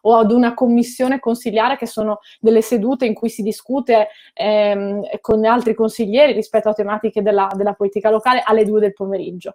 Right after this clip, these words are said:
Ecco, io che cosa propongo? Propongo una cosa che viene fatta in tutto il mondo, ovvero di... Eh, banalmente cambiare gli orari dell'attività politica amministrativa in Italia.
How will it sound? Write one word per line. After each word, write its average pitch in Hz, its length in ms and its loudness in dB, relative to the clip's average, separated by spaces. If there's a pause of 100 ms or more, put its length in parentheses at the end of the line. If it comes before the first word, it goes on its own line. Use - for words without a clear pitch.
(260)
Ecco, 233 240 -2
io 359 120 6
che 262 140 4
cosa 294 280 2
propongo? 202 580 -2
Propongo 320 320 0
una 349 140 0
cosa 359 200 2
che - 80 -6
viene 247 160 -4
fatta 311 280 -4
in 247 120 0
tutto 240 260 -4
il 214 100 0
mondo, 185 560 -8 (260)
ovvero 294 480 4
di... 262 400 0
Eh, 226 540 4 (160)
banalmente 311 920 0
cambiare 381 760 -2
gli 233 160 -2
orari 285 640 -2
dell'attività 254 1000 0
politica 240 440 -4
amministrativa 240 640 -4
in 196 100 -4
Italia. 185 640 -4